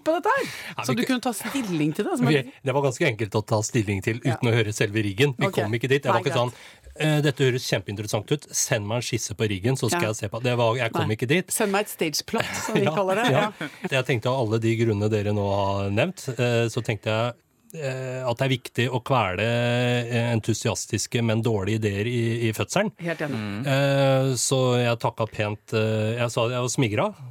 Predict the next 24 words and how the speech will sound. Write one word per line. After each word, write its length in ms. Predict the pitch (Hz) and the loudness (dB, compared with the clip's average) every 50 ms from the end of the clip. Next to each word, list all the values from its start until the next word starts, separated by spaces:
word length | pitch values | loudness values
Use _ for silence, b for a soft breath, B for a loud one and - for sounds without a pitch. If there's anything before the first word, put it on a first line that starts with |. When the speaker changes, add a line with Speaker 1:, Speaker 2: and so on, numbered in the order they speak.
| - _ - | -18 _ -8
Speaker 2:
eh, 260 | 143 139 127 123 123 | -2 0 2 2 2
for 160 | 113 - 120 | 2 0 0
at 60 | 113 | 0
de 100 | - 127 | 0 0
tenkte 280 | 113 - 113 - - 107 104 | -2 -2 -2 -4 -6 -10 -10
at 20 | - _ _ _ _ _ - | -12 _ _ _ _ _ -14
dette, 600 | 131 110 156 143 - - _ _ _ - 165 180 - - _ _ _ 151 | -4 -2 -2 -2 -2 -6 _ _ _ -6 -6 -6 -6 -10 _ _ _ -4
altså, 240 | 143 131 120 - 139 | -4 -2 -2 -2 -4
og 100 | 131 120 123 | -4 -2 0
nå 100 | 120 117 123 123 127 120 - _ _ - - - | 2 2 2 0 -2 -4 -8 _ _ -20 -14 -4
peker 0 | |
Speaker 1:
Peker 160 | - 226 190 | -2 -2 -2
Speaker 2:
jeg 100 | - - | 0 0
Speaker 1:
du 60 | - 180 165 | -2 -2 0
Speaker 2:
på 80 | 127 | 2
Speaker 1:
på 0 | |
Speaker 2:
min 140 | 123 196 202 | 2 2 2
Speaker 1:
deg 100 | - 127 | 2 0
selv? 80 | 110 - | 0 0
Speaker 2:
egen 140 | 120 - - | -2 -2 -2
kropp, 220 | 151 185 - - | -2 -4 -2 -2
Speaker 1:
Ja. 180 | 190 175 202 269 - _ 127 | -2 -2 -2 -4 -6 _ -4
Speaker 2:
at 160 | 120 113 - | -4 -2 -2
dette 320 | - 143 - - - 113 | -4 -4 -4 -4 -4 -4